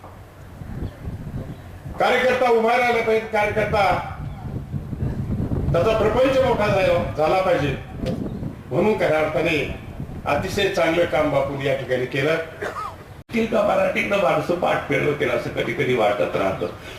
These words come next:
Speaker 2: फार गमतीदार माणसं वाटायला येतात. मी पहिलीच्या वर्गात असताना एकदा खिडकीतनं बाहेर बघत होतो, गुरुजी शिकवत होते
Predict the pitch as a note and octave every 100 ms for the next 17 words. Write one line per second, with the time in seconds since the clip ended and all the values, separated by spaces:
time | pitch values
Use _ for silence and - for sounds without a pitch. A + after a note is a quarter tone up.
0 | - A3 G#3 G3 F3+ F#3 F3+ E3+ D3 C3
1 | B2 C3 A#2+ A#2 A2 G#2 G#2 G#2 - -
2 | - F3 F3+ D3 E3 F#3 G3+ F#3 E3 E3+
3 | E3+ - D3+ C#3 A2+ C#3 - - D3+ F3
4 | F#3 E3 D3+ E3+ F3 F3 D#3+ D3 D3 D3
5 | C3 B2+ B2+ B2+ A#2+ A#2 A#2+ B2 A#2+ A2+
6 | A2 G#2 G#2 - F#2